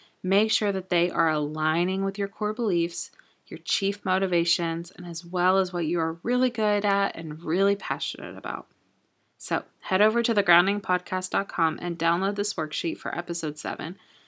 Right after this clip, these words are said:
I would love for you to sit down in the next forty-eight hours and work through this exercise. That's a challenge.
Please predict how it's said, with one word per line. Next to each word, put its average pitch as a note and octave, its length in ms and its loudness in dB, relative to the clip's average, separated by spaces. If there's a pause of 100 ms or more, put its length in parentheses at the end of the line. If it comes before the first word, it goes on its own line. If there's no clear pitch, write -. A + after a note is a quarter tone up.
(240)
I E3+ 60 2
would F3 120 6
love E3 380 4
for G#3+ 100 -2
you A#3 100 0
to C#4 100 4
sit D4+ 240 -4
down F3+ 460 4
in F3+ 80 -4
the E3 80 2
next D#3+ 220 -4
forty-eight F3+ 500 -2
hours - 560 -2 (260)
and E3+ 180 -2
work D#3+ 240 0
through E3 120 0
this D#3 180 -2
exercise. - 680 -10 (240)
That's D3+ 220 -6
a E3 40 -4
challenge. - 600 -6